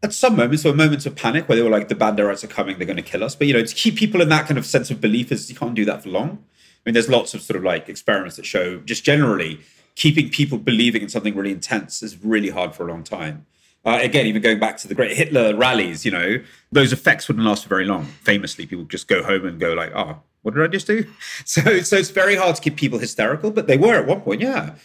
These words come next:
Especially when it's combined with, like, you know, a real war, but not for very long. And largely people just didn't know what to believe. And, and it's strange.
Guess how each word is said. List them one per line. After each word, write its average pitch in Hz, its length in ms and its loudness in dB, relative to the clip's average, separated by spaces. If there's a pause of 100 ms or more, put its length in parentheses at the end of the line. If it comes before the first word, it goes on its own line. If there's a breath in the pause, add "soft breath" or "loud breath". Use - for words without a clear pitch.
(160 soft breath)
Especially - 220 -6
when 226 100 0
it's - 80 -10
combined 107 580 2
with, 90 120 -4
like, 87 200 0
you 90 60 -6
know, 82 240 -4
a - 40 -4
real 92 220 -2
war, 85 320 -6 (340 soft breath)
but 160 160 6
not 208 200 4
for 160 60 -6
very 131 160 6
long. 85 400 -2 (400)
And 196 200 0
largely 240 320 0
people 202 240 0
just - 340 -8
didn't 180 160 -2
know 180 140 0
what 180 180 2
to - 80 -4
believe. 123 300 2
And, 127 220 -6
and 180 120 -2
it's 190 120 -10
strange. 220 640 0